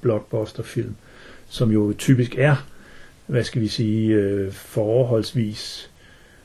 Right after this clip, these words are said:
øh, uden den store dybde, og med forholdsvis, øh, meget fokus på, på Chubang og, og, øh, sådan noget.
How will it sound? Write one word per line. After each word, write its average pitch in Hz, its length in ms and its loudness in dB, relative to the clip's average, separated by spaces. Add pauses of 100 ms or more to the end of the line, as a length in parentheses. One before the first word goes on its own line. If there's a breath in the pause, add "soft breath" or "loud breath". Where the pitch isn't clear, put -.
(160)
øh, 110 500 -4
uden 135 220 8
den 120 100 4
store 120 340 4
dybde, 123 400 2
og 113 140 -4
med 113 100 -4
forholdsvis, 117 800 -2
øh, 113 320 -2
meget 117 240 -4
fokus 110 400 -4
på, 110 460 -4
på 120 100 -4
Chubang 110 640 -4
og, 117 300 -6 (160)
og, 113 420 -6
øh, 107 280 -6 (180)
sådan 110 320 -2
noget. 104 260 -2